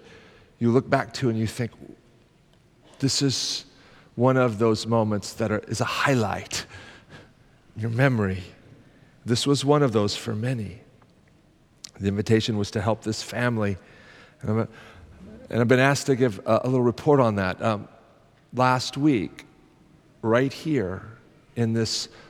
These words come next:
moment that we had, over six thousand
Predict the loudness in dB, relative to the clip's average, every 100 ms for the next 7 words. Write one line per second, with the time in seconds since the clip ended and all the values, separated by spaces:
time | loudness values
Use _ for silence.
0 | -4 4 8 8 6 2 4 4 2 0
1 | 0 0 2 2 2 0 -2 -6 -8 -8
2 | -4 -2 -2 -4 -6 -6